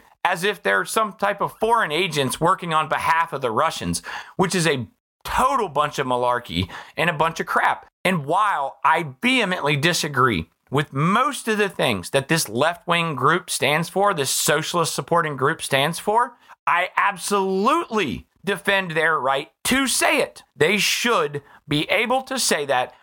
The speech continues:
without consequence in a country that is not a Marxist America.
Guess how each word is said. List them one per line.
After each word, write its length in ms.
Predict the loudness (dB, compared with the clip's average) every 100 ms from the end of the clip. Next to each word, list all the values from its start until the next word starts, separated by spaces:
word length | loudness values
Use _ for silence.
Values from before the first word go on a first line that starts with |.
| -4
without 520 | -4 0 0 0 -2
consequence 800 | 0 0 0 -4 0 0 0 -6 -10 -6
in 160 | -2 0
a 80 | 0
country 560 | 0 -2 0 0 -2 -4 -2
that 160 | 0
is 200 | 0 -4
not 460 | -4 0 0 0 -4 -2
a 140 | 0 0
Marxist 800 | 0 2 2 0 0 0 0 -2
America. 500 | 0 2 2 0 -4